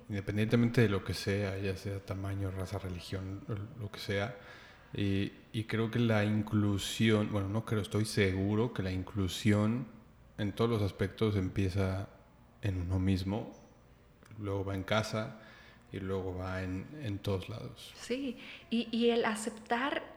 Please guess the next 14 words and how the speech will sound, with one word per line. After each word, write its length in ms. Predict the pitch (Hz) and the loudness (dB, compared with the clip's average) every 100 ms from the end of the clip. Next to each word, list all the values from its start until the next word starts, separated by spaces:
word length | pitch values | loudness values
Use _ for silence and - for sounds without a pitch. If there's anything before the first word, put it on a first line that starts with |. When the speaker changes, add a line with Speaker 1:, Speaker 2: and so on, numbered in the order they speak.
| - | -2
Speaker 2:
la 140 | 220 | 2
diferencia. 680 | 233 220 214 220 285 - - - - - - - - - - | 2 2 2 2 0 -2 -6 -6 -12 -20 -20 -20 -20 -16 -8
O 100 | 208 | -4
sea, 440 | - 233 214 - - - - - - - - - - - - - - - - | 0 0 0 -8 -16 -20 -20 -20 -20 -20 -20 -20 -20 -20 -20 -20 -20 -10 4
¿cuál 200 | 254 285 | 4 4
es 140 | 277 | 2
la 160 | 240 220 | 2 2
necesidad 880 | 190 - 202 - 202 185 185 269 - - - - - - - - - | 0 -2 -4 -2 0 2 2 0 -4 -12 -20 -20 -20 -20 -20 -14 -6
de 320 | 175 208 214 | 2 2 4
que 140 | 208 | -2
todos 720 | 202 - 226 233 233 269 - - - | -2 2 4 6 2 0 -4 -14 0
nos 240 | 214 214 | 4 6
veamos 580 | 214 202 196 202 208 214 - | 4 2 2 0 0 -4 -4
iguales. 880 | 202 190 196 196 180 - 214 - | -2 0 0 0 -4 -6 -10 -16